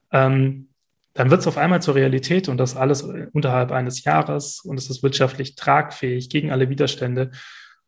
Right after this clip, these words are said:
und ihr seid auf einmal selber dann in der Verantwortung, eure Utopie umzusetzen und diesen Lernort zu schaffen. Das, das fasziniert mich eigentlich unglaublich. Also dieses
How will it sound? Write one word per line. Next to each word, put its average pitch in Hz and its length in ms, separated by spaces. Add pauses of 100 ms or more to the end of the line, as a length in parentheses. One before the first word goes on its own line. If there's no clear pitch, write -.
(120)
und 131 500 (1040)
ihr 160 180
seid 160 260
auf 135 100
einmal 143 220
selber 156 260
dann 120 160
in 123 100
der 123 120
Verantwortung, 123 720
eure 127 240
Utopie 127 400
umzusetzen 131 600
und 156 260
diesen 139 260
Lernort 135 440
zu - 80
schaffen. 127 520
Das, - 460
das 135 160
fasziniert 131 600
mich 127 220
eigentlich 120 420 (1120)
unglaublich. 123 600
Also 131 180
dieses 127 480